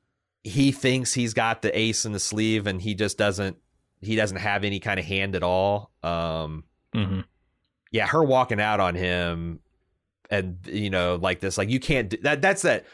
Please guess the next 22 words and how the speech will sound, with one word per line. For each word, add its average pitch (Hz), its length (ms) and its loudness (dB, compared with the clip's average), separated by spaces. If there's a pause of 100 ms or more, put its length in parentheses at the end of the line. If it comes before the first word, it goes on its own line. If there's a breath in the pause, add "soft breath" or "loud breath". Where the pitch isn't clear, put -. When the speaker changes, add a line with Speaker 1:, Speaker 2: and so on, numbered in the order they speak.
Speaker 1:
when 160 140 4
he 165 60 6
says, 151 220 4
"You 165 80 2
can't 160 280 2
do 139 120 4
this 117 200 2
to 104 100 -2
me," 92 240 0
she's 107 240 -4
like, 104 200 4
"Oh, 135 360 4
this 127 240 0
is 131 100 0
something 127 300 0
that's 101 140 -2
happening 107 460 -2
to 90 100 -6
you 110 260 2
now, 69 460 -4 (580 soft breath)
not 98 380 0
me." 78 520 -4